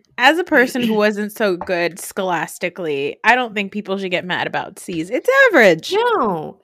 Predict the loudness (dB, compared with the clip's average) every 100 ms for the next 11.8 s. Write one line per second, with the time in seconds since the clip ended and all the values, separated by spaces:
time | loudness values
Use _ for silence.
0 | 0 4 4 2 0 0 0 -2 0 -2
1 | 2 2 2 2 2 0 -2 -2 -2 -4
2 | -8 -8 -2 -2 -2 -8 _ _ -6 0
3 | 0 0 4 2 2 -4 -6 -8 -10 -8
4 | -8 -10 _ -10 -8 -8 -10 -8 -8 -8
5 | _ -8 -6 -4 -4 -6 -8 -10 -8 -8
6 | -8 -8 -8 -6 -6 -6 -10 -10 -8 -8
7 | -8 -10 -10 -6 -6 -6 -8 -8 -8 -10
8 | -10 -4 4 2 2 0 2 2 0 -4
9 | -2 -2 -4 -4 -8 -8 -8 -6 -2 -2
10 | -4 -10 _ -20 -12 -10 -6 -6 -6 -16
11 | -18 _ -14 -8 -6 -6 -6